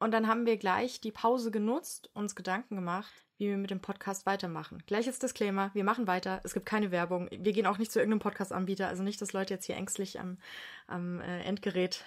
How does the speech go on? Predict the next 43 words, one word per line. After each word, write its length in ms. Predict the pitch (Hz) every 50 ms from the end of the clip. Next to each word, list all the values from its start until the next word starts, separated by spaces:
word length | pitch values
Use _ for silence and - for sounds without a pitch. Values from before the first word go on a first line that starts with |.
| - - 196
hä-, 60 | 202 202
hängen 320 | 175 190 196 214 214 208
und 100 | 196 196
so, 160 | 180 202 -
„Oh 60 | -
nein, 340 | 220 240 254 262 269 277 262
ich 140 | 247 - -
will 100 | 285 294
nicht 180 | 285 277 - -
zu 120 | - 226
Podimo“ 680 | 214 - 254 247 220 220 220 214 214 208 285 294 - -
<laughs> 40 | _
oder 260 | - 277 226 220 202
so. 180 | 185 - - - - - - - - - - -
Bleibt 220 | - 240 233 - -
alles 240 | 214 233 240 233 -
wie 80 | 220
gehabt. 400 | 202 202 175 175 160 - - - - _
Ja, 220 | - 220 185 - -
aber 300 | - 214 226 247 254 233
wir 100 | 254 233
haben 140 | 240 247 262
uns 100 | 247 -
so 80 | -
ein 80 | 226 214
bisschen 800 | 247 262 - - 269 247 240 240 240 240 233 233 233 226 220 - - _ -
überlegt, 800 | - 220 202 214 202 202 196 214 233 262 - - - - - - - _ - 185 175
wie 380 | 185 208 233 247 277 302 285 262
wir 80 | 254
den 160 | 220 226 220
Podcast 420 | 202 - 220 - - 226 196 - -
weitergestalten 720 | 196 202 - 247 240 247 - - 240 233 254 254 269 254
wollen 320 | 233 226 240 262 311 330 -
und 180 | 226 220 214
haben 120 | 233 240 240
uns 160 | 240 226 -
entschieden, 580 | 220 - - - 254 254 254 269 269 262 - - - - - _ _ _ _ _ _ _
dass 180 | - 208 - -
wir 80 | 220
nicht 160 | 220 226 226 240
mehr 80 | 220 202
ganz 300 | 202 202 226 220 - -
so, 420 | 214 214 214 208 208 208 202 -